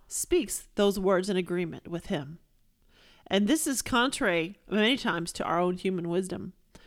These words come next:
because God's ways are higher than our ways and his thoughts are higher than our thoughts.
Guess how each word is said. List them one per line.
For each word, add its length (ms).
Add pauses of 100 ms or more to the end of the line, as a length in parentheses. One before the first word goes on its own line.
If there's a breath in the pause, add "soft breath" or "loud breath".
because 260
God's 340
ways 220
are 80
higher 320
than 140
our 140
ways 340
and 100
his 200
thoughts 280
are 60
higher 380
than 140
our 140
thoughts. 540